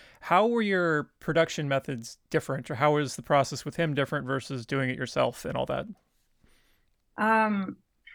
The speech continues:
Speaker 2: hmm. Well, it's, it's very, we're very similar. We like to write, um, separately and then bounce things back and forth. So both, like, both halves of the album did that with several different people, which was cool.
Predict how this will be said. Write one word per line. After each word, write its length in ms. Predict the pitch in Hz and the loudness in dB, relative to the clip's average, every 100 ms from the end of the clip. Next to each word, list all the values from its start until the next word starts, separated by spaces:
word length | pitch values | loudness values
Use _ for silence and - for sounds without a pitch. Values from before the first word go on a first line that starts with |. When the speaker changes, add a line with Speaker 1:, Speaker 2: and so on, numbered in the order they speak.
| - | -4
Speaker 2:
hmm. 200 | 165 143 - _ _ _ _ _ _ _ _ | -2 -4 -8 _ _ _ _ _ _ _ _
Well, 440 | - 262 269 - - _ _ _ | 4 6 6 2 -6 _ _ _
it's, 200 | 247 247 - | 0 0 0
it's 180 | 247 240 | 0 6
very, 240 | 302 311 208 | 6 6 4
we're 180 | 254 | 4
very 240 | 247 302 339 | 6 4 4
similar. 840 | - - 247 202 160 - 190 185 _ | 2 4 4 4 0 -2 -4 -6 _
We 160 | 175 196 | -2 0
like 160 | 196 - | 0 -2
to 120 | 196 | -2
write, 460 | 170 170 170 - _ _ | 2 4 4 0 _ _
um, 600 | 165 156 143 143 - - _ _ _ _ - | 0 2 2 0 -4 -10 _ _ _ _ -10
separately 760 | - 190 180 185 180 165 156 | -2 -2 0 -2 0 2 0
and 160 | - 156 | -2 0
then 120 | 147 | 2
bounce 300 | 147 151 143 | 2 0 0
things 320 | - 160 143 | -4 -2 -2
back 260 | 139 139 139 | 0 0 0
and 160 | 151 143 | -4 -2
forth. 300 | 147 139 - | -4 -4 -6
So 500 | - 151 143 143 - | -2 0 0 -4 -4
both, 220 | 185 196 196 - - | -2 0 -2 -10 -8
like, 160 | 160 143 | -6 -4
both 180 | 190 185 | -6 -4
halves 440 | - 160 156 147 | 2 4 4 0
of 120 | 147 - - | -4 -6 -6
the 120 | 147 | -2
album 240 | 143 143 | 0 -2
did 160 | 143 143 | -2 0
that 320 | 139 131 123 | 4 4 2
with 240 | 147 131 131 _ _ | -2 -4 -4 _ _
several 340 | - 147 143 | -8 -4 -4
different 300 | 143 139 139 | -4 -6 -6
people, 440 | - 139 - 58 - | -6 -6 -6 -8 -10
which 140 | - | -14
was 140 | 156 156 | -14 -14
cool. 460 | - 156 - - | -8 -8 -8 -12